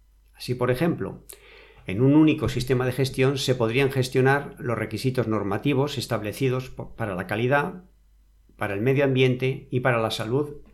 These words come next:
y la seguridad laboral. Para integrar varios sistemas de gestión en uno solo, en un, un único sistema de gestión, pueden utilizarse una serie de guías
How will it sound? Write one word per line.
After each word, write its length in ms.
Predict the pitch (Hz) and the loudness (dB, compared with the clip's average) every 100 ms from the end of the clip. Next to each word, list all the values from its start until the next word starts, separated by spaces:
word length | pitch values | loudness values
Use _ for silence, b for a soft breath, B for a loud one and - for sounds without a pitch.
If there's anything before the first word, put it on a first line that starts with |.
| - | -12
y 120 | 135 | -6
la 100 | 113 | -6
seguridad 640 | - 101 101 104 117 131 - _ _ _ _ _ _ _ | -4 -6 -6 -4 -4 -6 -16 _ _ _ _ _ _ _
laboral. 520 | - 95 98 90 - - _ _ _ _ _ _ _ _ _ _ b b b b b b b | -8 -6 -4 -6 -10 -18 _ _ _ _ _ _ _ _ _ _ b b b b b b b
Para 180 | - 135 | 0 0
integrar 580 | 127 131 135 175 - - | 0 0 0 0 -2 -2
varios 400 | 135 147 139 - | 0 0 -2 -2
sistemas 420 | 127 - 139 135 | -2 0 0 0
de 60 | 117 | -2
gestión 640 | 120 - 147 120 - - | -4 -2 0 0 -2 -10
en 180 | - 113 | -6 -2
uno 380 | 139 143 110 - | 2 4 2 0
solo, 600 | - - 160 123 160 175 - | -6 -2 0 0 -2 -8 -14
en 140 | 117 113 | -6 -2
un, 380 | 117 120 - - | 0 0 -2 0
un 200 | 127 123 | 0 2
único 360 | 135 131 113 | 2 0 0
sistema 360 | 110 113 123 120 | -6 -2 -2 -2
de 60 | |
gestión, 600 | - 110 139 131 - - - B B - - | -4 -4 0 0 -2 -10 -18 B B -16 -2
pueden 280 | 156 156 156 | 2 4 2
utilizarse 720 | 127 113 143 135 139 131 - | 0 -2 -2 -2 -2 -4 -4
una 220 | 135 123 | -2 0
serie 260 | 120 123 110 | 0 0 0
de 100 | 110 | 2
guías 600 | 131 107 110 - - | 2 2 -2 -6 -12